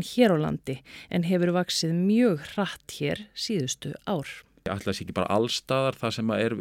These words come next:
Speaker 2: einhver nýr iðnaður er að, sko, meira að segja, slíta barskónum, að þá sé, uh, reglugerðarvirkið í kringum þetta sé alltaf svona aðeins á eftir. Þannig ég held að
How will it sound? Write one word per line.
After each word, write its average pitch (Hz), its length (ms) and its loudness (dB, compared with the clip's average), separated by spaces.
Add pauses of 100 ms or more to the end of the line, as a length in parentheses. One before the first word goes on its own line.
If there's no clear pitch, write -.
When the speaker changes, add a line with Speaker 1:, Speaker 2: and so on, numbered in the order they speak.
Speaker 2:
einhver 113 340 -2
nýr 123 560 -2
iðnaður 123 680 -2
er 113 260 -2
að, 107 260 0 (320)
sko, - 140 -8
meira 117 140 -2
að 127 40 -4
segja, 120 140 -4
slíta 117 420 -4
barskónum, 135 580 -2 (220)
að - 140 -8
þá - 20 4 (140)
sé, 123 120 2 (140)
uh, - 260 -10 (200)
reglugerðarvirkið 107 720 0
í - 20 -10
kringum 120 320 -2
þetta 95 160 -4
sé 120 240 0
alltaf 104 320 -4
svona 92 220 -6
aðeins 95 240 -4
á 87 60 -2 (120)
eftir. - 300 -10
Þannig 85 180 -6
ég 98 80 -2
held 98 160 -6
að 85 180 -8